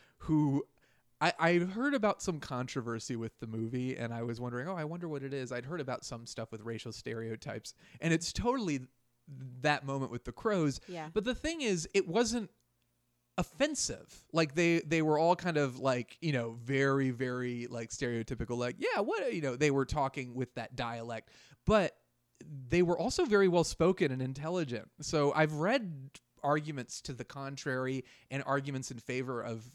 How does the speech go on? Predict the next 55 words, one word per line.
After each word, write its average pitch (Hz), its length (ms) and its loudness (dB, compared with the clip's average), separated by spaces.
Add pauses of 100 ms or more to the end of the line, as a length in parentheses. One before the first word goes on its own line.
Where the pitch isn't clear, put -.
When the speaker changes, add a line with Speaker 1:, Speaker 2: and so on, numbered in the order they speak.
Speaker 1:
them, 117 400 -6 (340)
it 143 260 -4
kind 147 160 -2
of 131 80 -4
being 123 140 -4
a 117 40 -2
racial 120 360 -2
stereotype. 117 680 -6
<laughs> - 40 -14
And 165 100 -2
we 135 120 -2
know 160 400 4
Disney, 143 640 -2 (500)
eh, 139 200 -8
some 170 260 2
of 156 160 0
these 139 180 -2
movies 135 560 0
are 131 160 4
better 143 340 2
Speaker 2:
Yeah. 143 120 2
Speaker 1:
left - 520 -4
<laughs> - 40 -4 (340)
Speaker 2:
In 214 140 0
the 196 100 2
vault. 196 320 4 (220)
Speaker 1:
in 185 140 4
the, 175 280 8
in 269 60 8
the 302 140 8
Disney 175 320 6
Speaker 2:
<laughs> 165 120 4
Speaker 1:
vault. 160 200 8
Speaker 2:
Keep 220 160 -2
them 247 180 2
in 240 100 2
the 233 60 0
vault 214 220 6
Speaker 1:
Yes, 254 100 2
Speaker 2:
forever, 196 340 2
Speaker 1:
keep 277 100 6
them - 60 -2
Speaker 2:
never 190 180 2
Speaker 1:
in 180 40 4
that 165 80 6
Speaker 2:
let 160 80 6
them 147 80 -6
Speaker 1:
vault 151 200 4
Speaker 2:
out. 214 140 2
Speaker 1:
forever. 127 600 0
Um, 120 420 -4
but, 127 460 -4
Speaker 2:
I - 80 2
Speaker 1:
uh, - 60 2
Speaker 2:
haven't 480 300 0